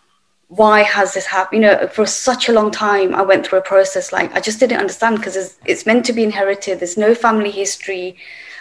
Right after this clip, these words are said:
Um, the, it was explained that it can skip generations. So that kind of put it into perspective, but also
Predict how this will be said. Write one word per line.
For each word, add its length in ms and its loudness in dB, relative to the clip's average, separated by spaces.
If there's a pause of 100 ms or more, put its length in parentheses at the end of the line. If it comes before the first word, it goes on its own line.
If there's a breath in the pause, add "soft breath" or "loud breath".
Um, 440 8
the, 180 -6 (540)
it 60 8
was 140 6
explained 400 2
that 140 2
it 80 -6
can 280 0
skip 280 -4
generations. 800 0
So 80 -4
that 220 0
kind 220 -4
of 140 -10
put 100 -4
it 100 -2
into 180 -10
perspective, 840 -4
but 120 4
also 540 2